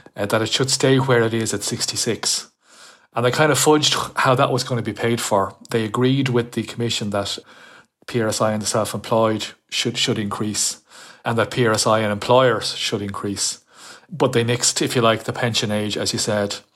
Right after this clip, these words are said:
And they also said that, you know, some kind of wealth tax could be considered in future, kind of realising, I think, that there was a, w-, was a gap in their sums. But really, they didn't outline how they felt this bill should be paid, uh, in the long term, in the years ahead.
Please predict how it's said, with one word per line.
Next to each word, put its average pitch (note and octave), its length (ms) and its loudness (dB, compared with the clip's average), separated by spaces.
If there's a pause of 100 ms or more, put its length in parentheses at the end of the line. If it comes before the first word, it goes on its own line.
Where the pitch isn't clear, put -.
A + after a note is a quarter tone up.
(420)
And B2 220 0
they A#2+ 100 2
also A#2+ 580 2 (600)
said - 240 0
that, - 180 -6
you C#3 80 -2
know, G#2+ 140 -2
some - 180 -6
kind A2 160 -2
of G#2+ 60 0
wealth A2 240 0
tax - 260 -4
could - 180 -4
be A2+ 120 -2
considered G#2+ 360 -4
in G2 120 -6
future, A2+ 420 -2 (140)
kind G#2 200 -6
of G2+ 60 0
realising, A2 480 0
I G2 80 -4
think, G#2 220 -8
that G2+ 100 -6
there G#2+ 80 -4
was G2+ 140 -4
a, B2+ 60 -6
w-, C3 340 -6
was A2 120 -4
a G#2 60 -4
gap A2 260 0
in A2 60 -4
their G2+ 160 0
sums. G#2+ 500 0 (680)
But D3+ 80 4
really, D3 400 4
they B2+ 160 4
didn't B2+ 480 2 (420)
outline C3 480 4
how A#2 180 2
they A2 160 0
felt A2 300 0
this - 180 -4
bill A2+ 300 -2
should G#2 200 -4
be G2+ 100 -6
paid, G#2 420 -4 (100)
uh, G2+ 280 -10 (180)
in A#2 120 -6
the G#2+ 100 -4
long G#2 240 0
term, G2+ 260 -4
in G2+ 80 -4
the G2 100 -8
years G2+ 300 -2
ahead. G2+ 380 -2